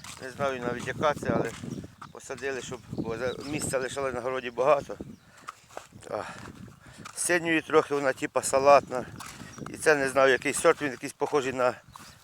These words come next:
таку на ранню. І десь нас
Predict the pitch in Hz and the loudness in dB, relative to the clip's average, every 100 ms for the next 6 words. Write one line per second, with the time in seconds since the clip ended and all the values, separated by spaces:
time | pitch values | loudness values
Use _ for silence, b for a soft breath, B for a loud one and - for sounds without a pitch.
0 | - - 135 135 131 135 123 98 98 - | -10 -8 -4 2 6 10 10 8 -2 -10
1 | - _ _ - B B B B B B | -20 _ _ -20 B B B B B B
2 | B - 147 165 - 160 139 | B -12 0 0 2 0 0